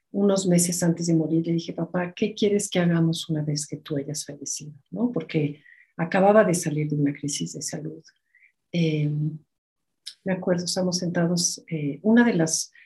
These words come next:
situaciones que era más fácil acompañarlos era a la hora de la comida, porque teníamos algo que hacer, porque estábamos reunidos, porque no había distractores.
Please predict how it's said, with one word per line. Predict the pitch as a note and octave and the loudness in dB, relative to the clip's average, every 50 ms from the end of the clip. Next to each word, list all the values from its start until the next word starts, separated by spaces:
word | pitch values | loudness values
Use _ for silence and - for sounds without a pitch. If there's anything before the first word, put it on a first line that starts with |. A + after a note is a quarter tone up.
| - _ _ _ - | -20 _ _ _ -12
situaciones | - - - F#3 F3+ - E3+ E3+ - G#3 G3 G3 G3 F#3+ - - | -8 -4 -2 -2 0 2 2 2 2 2 2 0 0 0 -2 -2
que | - E3+ D#3+ D#3 E3+ - - | 2 2 2 2 2 0 -2
era | - F#3 F3 F3 E3+ F#3 - - | -4 0 2 2 2 2 0 0
más | F3 F3 F3 F3 F3 F3 F3 F3 F3 F3 - - - - | 2 4 6 6 6 6 4 4 2 0 -2 -4 -6 -4
fácil | - F#3+ G3+ F3+ - - - D#3+ D3+ D3+ E3 | -4 -2 -2 -2 -4 -4 -4 -4 -6 -6 -6
acompañarlos | D#3+ - D#3+ D#3 D3 D#3+ D#3+ D#3+ D#3+ D#3 D#3+ E3+ E3 - - | -6 -6 -4 -4 -2 -2 0 0 -2 -2 -2 -4 -2 -2 0
era | E3+ E3 D#3+ | 0 2 0
a | |
la | D#3+ D#3 D3+ D3+ | 0 0 -2 -2
hora | D3 D#3 | -2 -2
de | D3+ C#3+ | -4 -6
la | C#3+ - | -8 -10
comida, | - D#3+ D#3 D#3+ - - - - - _ _ _ _ _ _ _ _ - | -10 -12 -12 -12 -12 -14 -18 -20 -20 _ _ _ _ _ _ _ _ -8
porque | F3 E3+ - E3+ | -6 -2 -2 0
teníamos | E3+ F3 E3+ F3 F3 F3 F3 F3 | 2 4 4 4 4 4 4 2
algo | E3 E3 E3 E3 | 2 2 0 0
que | - D#3 | -2 -4
hacer, | D#3 D3+ - - F#3+ F#3+ F#3+ F#3+ | -4 -4 -2 0 0 0 0 -2
porque | E3 - - E3+ | -4 -8 -8 -8
estábamos | - - E3+ E3 E3 E3 D#3+ | -6 -2 0 2 2 2 2
reunidos, | D#3+ D#3 D#3 D3+ D#3 E3 F3 F3 F3 E3+ E3 E3 - | 0 0 2 2 4 4 4 4 4 2 0 -2 -4
porque | - D3 - - D#3 | -10 -14 -8 -4 -2
no | D#3 D#3+ D#3+ | 0 0 2
había | D#3+ E3 D#3+ | 0 0 -2
distractores. | D#3+ D3 - - - - D#3 - _ - F3 E3+ E3 E3+ D#3+ D#3+ - - | -2 -6 -12 -10 -12 -12 -12 -10 _ 0 2 2 4 4 2 0 -2 -6